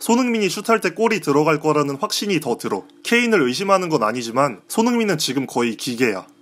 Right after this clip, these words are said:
지난 일 년간 손흥민은 케인을 뛰어넘는 골 결정력을 가졌어.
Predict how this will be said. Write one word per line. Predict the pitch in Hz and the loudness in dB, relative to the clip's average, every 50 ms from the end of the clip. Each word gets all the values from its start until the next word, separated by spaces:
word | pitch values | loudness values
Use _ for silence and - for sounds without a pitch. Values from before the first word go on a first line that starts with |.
| - - _ _ | -20 -20 _ _
지난 | _ - - 143 147 151 151 | _ -2 0 2 2 2 2
일 | 165 180 190 | 2 0 0
년간 | 190 185 175 175 185 180 143 104 - _ _ | 0 0 2 4 2 2 2 -2 -10 _ _
손흥민은 | - - 202 208 226 220 214 214 196 185 160 | -4 -2 0 2 2 2 2 0 0 -2 -4
케인을 | 147 - 233 240 240 226 214 202 | -2 0 0 0 2 2 0 -2
뛰어넘는 | - - 202 208 208 196 190 185 180 165 | -2 0 0 0 0 0 0 -2 -2 -2
골 | 156 196 208 196 | 2 2 2 2
결정력을 | - - 127 117 - 147 147 147 139 135 120 | 2 -2 -8 -4 -2 0 2 2 2 2 0
가졌어. | - - 113 107 113 110 - - 95 90 | 0 -2 -2 -2 -2 -4 -4 -6 -8 -10